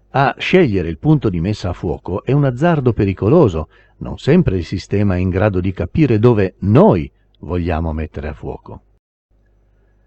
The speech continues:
Il valore iso che ho impostato per la fotografia precedente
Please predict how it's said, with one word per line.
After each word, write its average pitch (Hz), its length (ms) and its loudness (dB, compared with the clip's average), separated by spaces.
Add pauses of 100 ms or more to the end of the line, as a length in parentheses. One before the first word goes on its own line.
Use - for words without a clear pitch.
(200)
Il 147 140 2
valore 180 340 4
iso 104 400 -2
che 80 180 -10
ho 90 100 -4
impostato 98 680 -4
per 82 200 -8
la 80 100 -8
fotografia 85 640 -4
precedente 82 800 -6